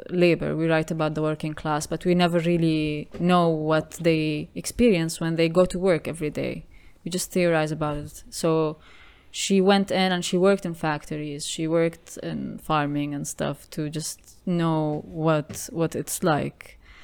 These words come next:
And it was horrible for her because she's, like, this fragile, frail woman with many headaches and stuff. Like, she couldn't do the work well. It was, it was a joke.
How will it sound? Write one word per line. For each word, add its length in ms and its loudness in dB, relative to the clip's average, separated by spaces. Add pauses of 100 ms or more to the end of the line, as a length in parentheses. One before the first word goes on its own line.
(320)
And 460 2
it 180 -4
was 160 6
horrible 340 6
for 200 -2
her 120 2
because 260 -4
she's, 300 -4
like, 140 -2
this 160 -8
fragile, 500 0
frail 840 -4
woman 340 -2
with 180 -10
many 220 -2
headaches 540 -6
and 140 -8
stuff. 300 -8
Like, 160 -4
she 120 -6
couldn't 300 2
do 140 2
the 120 -2
work 320 -4
well. 240 -6
It 100 -18
was, 260 -12 (180)
it 80 -14
was 200 -6
a 20 -10
joke. 380 -4